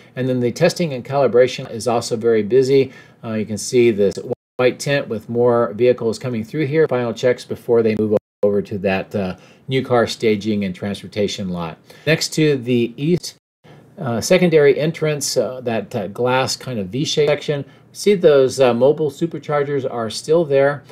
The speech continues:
Uh, we also see a lot more of the castings along this entire section of the building. The concrete section here that was removed, looks like the plumbing is getting close to being finished, so hopefully soon we'll see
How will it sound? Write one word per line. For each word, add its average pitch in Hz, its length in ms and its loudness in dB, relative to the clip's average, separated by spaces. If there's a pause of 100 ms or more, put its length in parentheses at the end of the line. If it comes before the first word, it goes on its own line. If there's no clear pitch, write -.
(240)
Uh, 110 160 -2 (400)
we 123 100 2
also 123 300 0
see 127 300 4
a 107 100 -2
lot 113 460 -2
more 127 240 2
of 110 240 -8
the 101 320 -6
castings 156 760 -4 (220)
along 127 280 2
this 123 180 -2
entire 127 380 2
section - 380 -4
of 104 100 -6
the 101 80 -4
building. 135 500 4 (340)
The 117 200 0
concrete 147 540 0
section 143 460 -2
here 143 220 2
that 135 180 4
was 120 180 -6
removed, 139 580 4 (220)
looks 139 220 -2
like 127 200 2
the 101 120 -6
plumbing 147 480 -6
is 117 120 2 (260)
getting 240 260 2
close 175 380 4
to 180 100 -4
being 170 240 -2
finished, 170 480 -4
so 123 180 4
hopefully 151 460 2
soon 147 300 -8 (260)
we'll 123 120 2
see 135 440 0